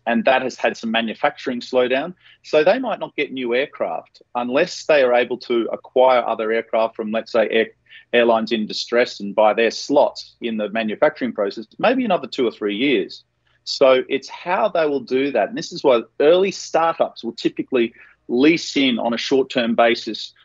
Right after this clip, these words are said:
other aircraft, cr-, start creating that, the processes and systems. A-, but, and I expect the, the ambitions of the Public Investment Fund in Saudi Arabia is that they do not have the patience to wait two or three years.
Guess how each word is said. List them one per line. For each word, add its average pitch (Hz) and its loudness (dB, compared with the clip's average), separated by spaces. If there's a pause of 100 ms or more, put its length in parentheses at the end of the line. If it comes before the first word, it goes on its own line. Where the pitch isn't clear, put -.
(140)
other 120 2
aircraft, 120 -4
cr-, - -20
start - -4
creating 127 -2
that, 113 0 (420)
the 110 -8
processes 131 -2
and 104 -12
systems. - -14 (360)
A-, 120 -6
but, - -2
and 135 -2
I 165 4
expect - -4 (360)
the, 117 -4 (100)
the 117 0
ambitions 156 -2
of 117 0 (260)
the 113 -8
Public 117 -4
Investment 123 -4
Fund 113 -4
in 113 -8
Saudi 113 0
Arabia 110 -2
is 113 -8
that 123 -10
they 156 2 (160)
do 131 -2
not 131 -2
have 127 0
the 117 -6
patience 120 -4
to 110 -18
wait 113 0
two 113 -8
or 104 -6
three 104 -8
years. 98 -8